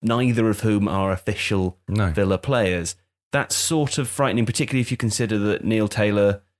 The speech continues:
Speaker 1: uh, well, presumably they're gonna buy another left-back because they, they only have one at the club, uh, and, uh, El Mohammadi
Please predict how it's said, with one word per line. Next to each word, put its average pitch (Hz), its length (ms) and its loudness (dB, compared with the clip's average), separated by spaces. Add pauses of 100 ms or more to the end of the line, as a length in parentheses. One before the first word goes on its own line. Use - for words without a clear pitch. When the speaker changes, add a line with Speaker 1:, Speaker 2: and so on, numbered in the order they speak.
(260)
Speaker 1:
uh, 98 320 4 (100)
well, 95 320 -2 (140)
presumably 107 420 2
they're 90 100 2
gonna 92 140 0
buy 92 140 0
another 90 180 0
left-back 87 360 -4
because - 240 -8
they, 87 280 -6
they 92 160 0
only 90 180 0
have 98 240 -4
one 87 200 -4
at - 80 -8
the - 60 -6
club, 82 360 -4 (320)
uh, 90 220 -2
and, 90 360 -2
uh, 87 260 -2
El 92 140 -2
Mohammadi 87 640 -4